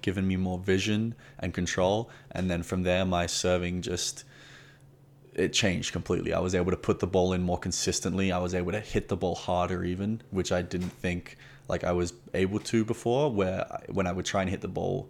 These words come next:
super hard earlier, I'd even get a little bit of a sore shoulder. So I think that extra rotation from the dip of my shoulder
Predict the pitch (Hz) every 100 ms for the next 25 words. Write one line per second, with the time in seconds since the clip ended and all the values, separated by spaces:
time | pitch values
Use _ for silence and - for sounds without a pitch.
0 | - - 87 98 95 87 101 107 92 92
1 | 92 87 78 80 85 85 73 - - -
2 | 98 - 95 92 - - - - - -
3 | - 95 - 87 - 90 - 90 - 90
4 | 90 87 - 95 - 87 - 87 85 87
5 | 87 - 92 - 87 87 - 95 101 123